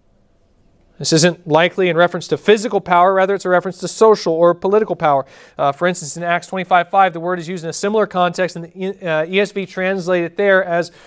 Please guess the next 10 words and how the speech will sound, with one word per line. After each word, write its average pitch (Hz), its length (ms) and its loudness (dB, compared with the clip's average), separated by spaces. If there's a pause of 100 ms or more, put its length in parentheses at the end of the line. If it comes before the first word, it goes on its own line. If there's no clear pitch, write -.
(160)
men 190 240 4
of 190 100 0
authority. 180 560 2
The 147 140 -6
N 180 80 0
A 185 100 0
S 190 240 2 (260)
says 180 280 0
influential 208 720 0
men. 147 260 -8